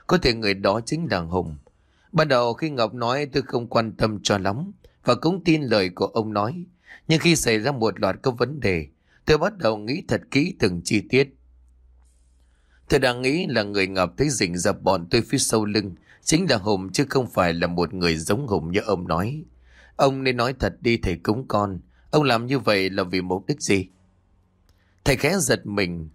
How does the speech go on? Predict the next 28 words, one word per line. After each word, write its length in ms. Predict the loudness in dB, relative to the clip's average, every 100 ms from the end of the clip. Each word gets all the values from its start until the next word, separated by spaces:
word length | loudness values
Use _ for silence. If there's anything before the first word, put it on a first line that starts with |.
| _ -4
hai 280 | 2 2 2
cô 160 | 2
bạn 320 | 2 2 0
bướng 260 | -4 -2 -2
bỉnh 280 | -2 -2 -2
ngây 140 | -2 0
thơ 160 | -2 0
hàng 200 | -2 0
ngày 220 | 0 0
của 280 | 0 0 0
anh, 220 | -2 -4 -8 -16 -20 -4
sao 200 | 0 2
hôm 220 | 2 0
nay 220 | 0 -2
lại 220 | 0 -2 0
thông 200 | -4 -2
minh 200 | -2 0
một 260 | 0 0 0
cách 140 | -4 0
bất 220 | -4 0
thường? 340 | 0 0 -2 -12 _ _ _ _ _ _
Nhưng 380 | 0 0 0 0
đương 160 | 0 2
nhiên 320 | 2 0 0
là 120 | -2 0
Thành 240 | -2 -4
sẽ 180 | -2 -4 -2
chối. 360 | 0 0 -2